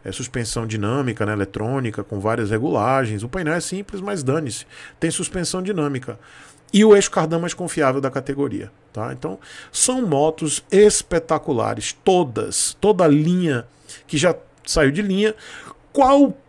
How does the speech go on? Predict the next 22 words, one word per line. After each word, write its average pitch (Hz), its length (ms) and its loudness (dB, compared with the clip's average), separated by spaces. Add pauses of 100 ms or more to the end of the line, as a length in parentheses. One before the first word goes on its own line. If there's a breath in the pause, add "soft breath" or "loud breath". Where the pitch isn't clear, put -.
ponto 226 420 4
negativo 202 600 0
de 170 240 -6
todas 185 540 2
as 185 160 -2
três 156 600 2 (220)
que 180 160 -2
me 175 160 -2
fazem 160 480 2
entender 143 440 -2
que 156 260 -6 (680 loud breath)
pode 220 480 6
ser - 720 2
que 202 160 -2
não 196 100 -2
valha 165 360 4
a - 20 -2
pena? 120 500 -2 (360)
Preço. 135 420 0 (240)
Hoje, 170 360 4
todas 175 480 -2
elas 135 360 0